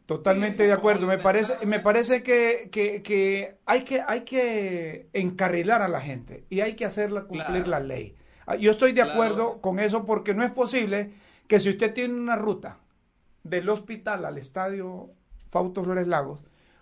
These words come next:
Speaker 1: usted
Speaker 2: Sí.
Speaker 1: va a aparecer allá de Santa Cruz, de, de, del barrio La Cruz a, a, a, a Las Colinas, por ejemplo. Me,
Speaker 2: Correcto.
Speaker 1: me, me parece que es legal lo que están haciendo ustedes. Ahora, pero ¿cómo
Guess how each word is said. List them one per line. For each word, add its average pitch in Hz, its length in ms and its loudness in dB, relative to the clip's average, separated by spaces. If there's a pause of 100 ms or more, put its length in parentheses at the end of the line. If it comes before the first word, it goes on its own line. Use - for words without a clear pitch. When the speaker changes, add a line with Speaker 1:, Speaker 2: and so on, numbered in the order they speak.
Speaker 1:
usted 196 340 -2
Speaker 2:
Sí. 214 100 -2
Speaker 1:
va 196 60 2
a 196 60 2
aparecer 196 540 -2
allá 185 600 0
de 185 180 -4
Santa 185 460 -2
Cruz, 208 340 -4
de, 175 240 0
de, 165 380 -4
del 165 180 -4
barrio 190 300 4
La 196 180 -2
Cruz 220 460 -2 (420)
a, 147 1120 -4
a, 175 300 -16
a, - 60 -4
a 175 40 0
Las 180 140 -4
Colinas, 247 400 0
por 180 160 -6
ejemplo. - 420 -8 (720)
Me, 175 100 -4
Speaker 2:
Correcto. 131 240 -6
Speaker 1:
me, 185 140 -6
me 196 180 -2
parece 220 400 -2
que 240 80 -4
es 226 80 -2
legal 220 300 2
lo 202 100 -2
que 180 80 -10
están 196 240 -4
haciendo 180 260 -4
ustedes. 180 200 -2
Ahora, 220 280 4
pero 185 260 -2
¿cómo 285 500 2